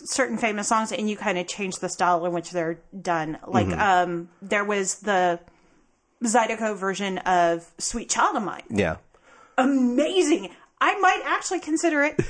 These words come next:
Speaker 2: <laughs>
Speaker 1: better than the original. And I love the original.
Speaker 2: Yep.
Speaker 1: And damn you, Sheryl Crow, for trying to ruin it.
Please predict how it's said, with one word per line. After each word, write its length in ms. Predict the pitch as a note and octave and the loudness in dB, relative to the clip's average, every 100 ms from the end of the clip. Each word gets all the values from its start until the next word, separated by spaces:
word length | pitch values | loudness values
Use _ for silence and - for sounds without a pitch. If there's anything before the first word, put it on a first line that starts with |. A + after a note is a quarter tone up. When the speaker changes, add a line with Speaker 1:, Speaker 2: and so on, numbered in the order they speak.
| - - | 0 0
Speaker 2:
<laughs> 280 | - E3+ A#3 | 2 2 2
Speaker 1:
better 280 | D#4 D#4+ | -2 -4
than 140 | E4 D4+ | -2 0
the 120 | D4+ | 0
original. 420 | F4 F#4+ B3 F#3 - - - | -2 -2 0 -2 -6 -20 0
And 160 | C4+ B3+ | 2 4
I 460 | D4 F4+ F4+ E4+ D4 | 6 6 6 4 0
love 540 | D#4 E4+ F4 D#4 C#4 | 4 6 6 6 0
the 160 | D4 D4 | 0 2
original. 560 | C#4+ E4+ C4 G#3+ - - - - - | 2 2 2 0 -2 -12 -20 -8 2
Speaker 2:
Yep. 80 | C#4 | 6
Speaker 1:
And 220 | C#3 A3+ G#3+ - - - _ A3+ G#3+ _ _ _ _ _ _ _ - | 6 2 -8 -20 -20 -20 _ -20 -20 _ _ _ _ _ _ _ 0
damn 340 | C5+ G4+ F#4+ | 0 2 2
you, 140 | D4+ | 2
Sheryl 420 | B3+ D#4 C4+ B3 B3 | 2 4 6 6 4
Crow, 300 | C4+ A3+ G3 | 2 2 2
for 140 | A2 | 2
trying 320 | D#3 C#4+ C4+ | 4 4 4
to 80 | B3+ | 4
ruin 260 | B3+ G#3 E3+ | 4 4 2
it. 320 | - C#3+ | 2 0